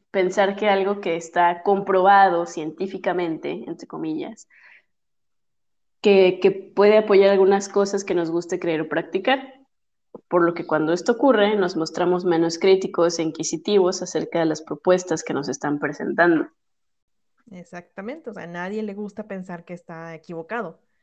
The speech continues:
Speaker 2: Y por eso es el me-, ese método de científicamente comprobado es muy popular entre las pseudociencias.
Speaker 1: Y cuando mezclamos las soluciones que nos pueden ofrecer la ciencia y la tecnología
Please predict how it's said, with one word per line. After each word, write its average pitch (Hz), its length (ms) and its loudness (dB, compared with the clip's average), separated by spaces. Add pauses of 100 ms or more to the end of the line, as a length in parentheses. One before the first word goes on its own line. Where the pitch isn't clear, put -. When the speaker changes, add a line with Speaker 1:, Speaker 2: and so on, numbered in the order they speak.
(400)
Speaker 2:
Y 170 100 -16
por 170 180 -10
eso 175 120 -12
es 185 100 -18
el 180 80 -10
me-, 170 240 -16 (160)
ese 190 240 -10
método 208 360 -6
de 165 200 -6
científicamente 226 800 -8
comprobado 185 560 -12 (580)
es 208 200 -8
muy 233 160 2
popular 208 500 -6
entre 190 180 -10
las 165 120 -10
pseudociencias. 165 720 -16 (560)
Speaker 1:
Y 214 460 0 (420)
cuando 160 280 2
mezclamos 180 580 2
las 147 160 0
soluciones 165 600 2
que 151 120 -6
nos 139 140 -8
pueden 180 340 2
ofrecer 170 440 0
la 156 140 0
ciencia 185 420 2
y - 20 0
la 147 120 -2
tecnología 180 760 0